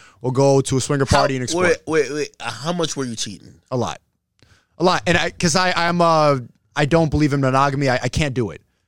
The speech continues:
Speaker 1: I can't do it. So I figured, like, and it was really, like, tormenting.
Speaker 2: Okay, okay.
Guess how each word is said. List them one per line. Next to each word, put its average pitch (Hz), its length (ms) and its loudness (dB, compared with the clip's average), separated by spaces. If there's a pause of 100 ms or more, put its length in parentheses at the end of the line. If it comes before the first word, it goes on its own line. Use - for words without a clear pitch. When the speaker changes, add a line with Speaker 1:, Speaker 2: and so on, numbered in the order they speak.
Speaker 1:
I 135 80 -2
can't 147 240 2
do 147 140 2
it. 131 60 2
So - 100 0
I 147 80 2
figured, 151 220 0
like, 135 200 0
and 165 100 2
it 180 100 4
was 175 180 6
really, 180 220 6
like, 160 200 4
tormenting. 156 760 2 (340)
Speaker 2:
Okay, 165 120 0
okay. 147 180 -2